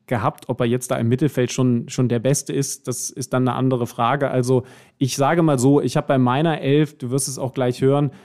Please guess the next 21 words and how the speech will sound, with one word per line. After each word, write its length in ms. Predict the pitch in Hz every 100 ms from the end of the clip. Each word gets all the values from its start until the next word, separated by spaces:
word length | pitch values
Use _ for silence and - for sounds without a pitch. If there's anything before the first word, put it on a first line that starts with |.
| - -
habe 300 | 123 135 139
ich 240 | 139 127
so 500 | 127 135 135 135 131 -
zwei 320 | - 127 131
Faktoren 760 | 151 135 - 135 131 127 123 113 - _ -
mit 160 | 127 123
einbezogen. 840 | 123 127 127 - 135 123 110 104 - _ _ _
Grundsätzlich, 800 | - 135 135 180 - 180 180 -
Stand 320 | - 131 117
jetzt, 560 | 107 131 196 - - -
also 240 | 123 117 -
aktuelle 480 | - - - 120
Form, 540 | 117 - 151 160 175 123
welche 480 | 131 147 143 139 147
Leute 380 | 127 127 131 120
würde 160 | 123
ich 100 | 120
auf 120 | 120 123
welcher 180 | 123
Position 400 | 123 120 110 120
aufstellen? 640 | 120 160 - 175 180 190